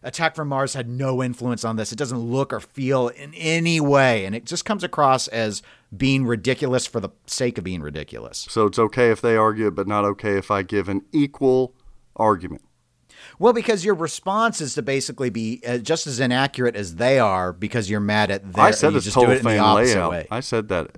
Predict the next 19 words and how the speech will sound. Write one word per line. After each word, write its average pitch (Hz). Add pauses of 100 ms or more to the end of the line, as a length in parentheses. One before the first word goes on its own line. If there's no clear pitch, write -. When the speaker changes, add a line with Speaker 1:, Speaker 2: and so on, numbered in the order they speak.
(140)
Speaker 2:
As 110
a, 104 (200)
it, 110
and 107
I'm 101
with 127
you. 92 (220)
The 107
entrance 127
points 127 (200)
are 104
very 107
fan 113
layout 104
because 104
guess 107
what? 104 (400)
That's 95
geometry. 87